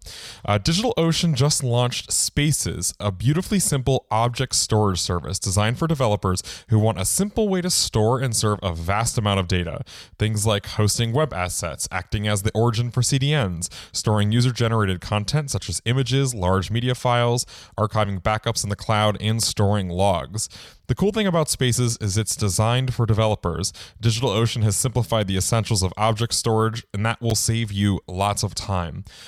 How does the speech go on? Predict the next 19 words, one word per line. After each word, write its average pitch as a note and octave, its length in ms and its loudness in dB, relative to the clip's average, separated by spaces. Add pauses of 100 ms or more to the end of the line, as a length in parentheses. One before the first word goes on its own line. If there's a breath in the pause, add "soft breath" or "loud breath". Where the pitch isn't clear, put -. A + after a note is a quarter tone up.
(160 loud breath)
All G2+ 140 2
you G#2 100 2
need A2 140 0
to A2 60 0
do A2+ 220 2
is F2+ 200 0
name F#2 240 0
your G#2 100 2
space, E3 560 -2
tap G#2+ 220 -4
create, A#2+ 400 0
and G2 100 -2
you're F#2+ 100 2
ready G#2 260 0
to B2+ 100 -2
go A2 260 2
in G2+ 100 0
seconds. A#2 640 -2 (100)
Or D3+ 400 2